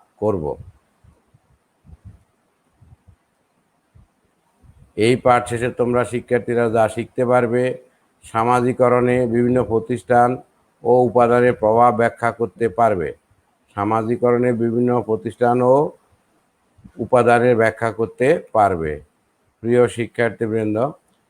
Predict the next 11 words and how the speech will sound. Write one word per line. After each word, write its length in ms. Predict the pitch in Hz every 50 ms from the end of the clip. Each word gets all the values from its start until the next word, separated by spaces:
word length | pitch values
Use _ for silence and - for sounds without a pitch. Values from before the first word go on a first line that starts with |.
| _ _
এখানে 400 | - 107 101 113 117 117 117 113
একটি 200 | 110 - - 117
পরিবার 560 | 101 101 117 117 120 123 120 123 123 123 113
দেখা 260 | 107 117 104 101 107
যাচ্ছে। 480 | 104 104 101 95 - - - 107 131 151 - _ _ _ _ _ _ _ _ _ _ _ _ _ _
এই 220 | - 113 123 131 123
পরিবারে, 720 | 113 123 120 117 120 107 110 110 107 104 107 110 - -
এটা 160 | - 101 113
হলো 220 | 117 117 113 117 110
ক্রেজি 460 | - - 123 123 127 120 120 135 139
ফ্যামিলি। 540 | 135 123 117 110 107 110 101 101 120 143